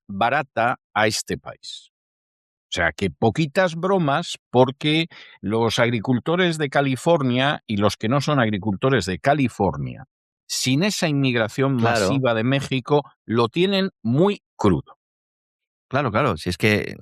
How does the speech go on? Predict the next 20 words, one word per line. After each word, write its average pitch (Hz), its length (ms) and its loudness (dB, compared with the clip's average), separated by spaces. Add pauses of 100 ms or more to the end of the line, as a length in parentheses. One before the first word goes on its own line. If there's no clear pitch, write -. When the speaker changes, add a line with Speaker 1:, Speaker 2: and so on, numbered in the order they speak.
(160)
Speaker 2:
vamos 107 220 0
a 92 80 2
ver, - 220 -2
eh, 95 260 0
eh, 85 680 0
México 123 540 0
está - 240 -4
comprando, 101 460 0
además, 90 300 0
productos 92 360 0
agrícolas 87 380 0
de 76 60 -4
nor-, 80 200 -2
de 87 100 -2
Estados 82 280 0
Unidos. 104 420 -2
Además, 92 520 0 (600)
están 92 200 -2
comprando 127 340 0
maíz, 113 480 0